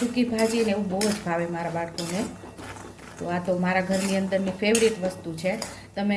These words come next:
વધારે બર-, પ્રમાણમાં બનાવી અને એક ડબ્બાની અંદર પેક કરીને રાખો તો રહે છે, અઠવાડિયા સુધી આ દાણા આપણા શેકેલા બગડતા નથી.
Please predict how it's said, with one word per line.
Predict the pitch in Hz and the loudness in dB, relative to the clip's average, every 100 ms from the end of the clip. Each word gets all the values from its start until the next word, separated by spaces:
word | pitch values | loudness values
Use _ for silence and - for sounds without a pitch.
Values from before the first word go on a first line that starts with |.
| 196 | 4
વધારે | 196 220 226 | 4 6 6
બર-, | 214 220 214 - | 4 2 2 0
પ્રમાણમાં | 220 226 226 220 214 | 2 4 4 4 4
બનાવી | 226 269 262 226 220 - - - | 4 6 6 4 0 -2 -8 -2
અને | 202 208 208 208 | 0 2 4 4
એક | 202 220 208 | 4 2 4
ડબ્બાની | 220 233 233 226 | 4 4 4 4
અંદર | 220 214 | 4 4
પેક | 220 220 - | 4 2 2
કરીને | 226 226 214 208 | 4 4 4 2
રાખો | 214 220 220 | 2 0 0
તો | 208 190 | 0 0
રહે | 190 233 | 4 4
છે, | 240 208 | 4 0
અઠવાડિયા | 196 202 233 220 | 0 2 2 2
સુધી | 214 208 208 | 0 0 2
આ | 185 208 | 2 0
દાણા | 196 196 220 202 | 2 2 4 2
આપણા | 190 190 262 - - - - | 0 -2 -2 -6 -12 -8 -2
શેકેલા | 214 208 208 202 185 | 0 0 2 0 2
બગડતા | 196 208 226 214 214 | 2 6 6 4 2
નથી. | 208 226 254 220 220 | 4 4 2 0 -2